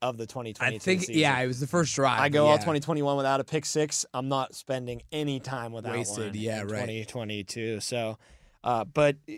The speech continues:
Speaker 1: uh, you mentioned K Z, you mentioned Edmonds. They need credit for this too, because
Speaker 2: Mm-hmm.
Speaker 1: those are two guys that, you know, with K Z, I think we always were hoping that when he came back, he was gonna be a really impactful player.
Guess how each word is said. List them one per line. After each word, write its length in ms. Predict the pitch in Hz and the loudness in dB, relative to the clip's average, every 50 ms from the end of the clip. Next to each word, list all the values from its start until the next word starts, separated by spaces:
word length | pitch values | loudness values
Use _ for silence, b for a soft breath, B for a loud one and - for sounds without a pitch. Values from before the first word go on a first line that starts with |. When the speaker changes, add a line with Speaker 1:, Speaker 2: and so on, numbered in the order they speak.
| - - - - _ _ _ - 147 | -16 -18 -20 -20 _ _ _ -4 -2
Speaker 1:
uh, 60 | 160 160 | -2 -2
you 160 | 147 175 156 147 | -2 -2 0 4
mentioned 400 | 147 151 160 160 - 175 165 - | 4 4 4 2 0 0 0 2
K 160 | - 151 143 | 2 2 2
Z, 120 | 135 143 151 | 2 0 0
you 120 | 151 139 | 0 0
mentioned 300 | 131 135 131 127 - 131 | 0 -2 -4 -4 -4 -2
Edmonds. 300 | 123 139 147 135 117 104 | -2 -2 -2 -2 -4 -4
They 140 | - 113 120 | -4 -4 -2
need 180 | 127 135 135 127 | 0 -2 -2 -2
credit 320 | - - 135 127 127 110 | 0 0 2 2 2 0
for 140 | - 123 117 | -2 -4 -4
this 240 | 120 107 98 - - | -2 -4 -4 -6 -6
too, 240 | - - 151 175 156 | -2 0 0 0 0
because 420 | 127 113 - 127 117 113 110 107 | -2 -4 -6 -6 -6 -6 -8 -10
Speaker 2:
Mm-hmm. 120 | 107 107 107 104 _ _ _ _ | -10 -12 -14 -16 _ _ _ _
Speaker 1:
those 160 | 127 131 131 | -2 -2 0
are 80 | 139 135 | -2 -2
two 180 | - - 151 | -2 -2 0
guys 340 | 135 139 135 139 143 139 127 | 2 4 6 6 4 4 2
that, 280 | 131 123 123 120 120 - _ _ _ _ _ _ _ _ _ _ - | -2 -2 -2 -2 -4 -6 _ _ _ _ _ _ _ _ _ _ -10
you 80 | 127 | -6
know, 100 | 127 123 | -4 -4
with 140 | 120 117 - | -4 -4 -2
K 180 | - 156 156 143 | 0 0 0 2
Z, 240 | 131 151 175 165 | 2 2 2 2
I 60 | 147 131 | 2 2
think 180 | 120 143 127 | -2 -4 -6
we 80 | 123 127 | -4 -2
always 500 | 120 117 120 120 117 113 113 - - - _ _ _ _ _ _ _ | -2 0 0 -2 -4 -6 -8 -12 -14 -16 _ _ _ _ _ _ _
were 140 | - 127 117 | -8 -6 -4
hoping 480 | 110 151 175 196 196 - 123 107 101 98 | 0 2 2 2 2 -2 -4 -6 -6 -8
that 160 | 101 101 - _ _ | -10 -12 -14 _ _
when 160 | 123 127 120 | -10 -10 -10
he 80 | 117 117 | -10 -10
came 240 | - - 127 123 120 | -12 -10 -10 -4 -2
back, 220 | 143 160 151 131 | 0 0 0 0
he 100 | - 131 | -2 -6
was 80 | 120 113 | -6 -6
gonna 160 | 123 123 120 | -8 -8 -6
be 120 | 113 113 | -6 -6
a 40 | 110 | -6
really 240 | 110 113 107 107 104 | -6 -6 -6 -8 -10
impactful 420 | 104 - 120 127 120 - 117 110 | -12 -12 -12 -14 -12 -12 -14 -14
player. 440 | 98 - 139 131 123 117 110 104 95 | -8 -4 -2 -2 -2 -2 -4 -6 -8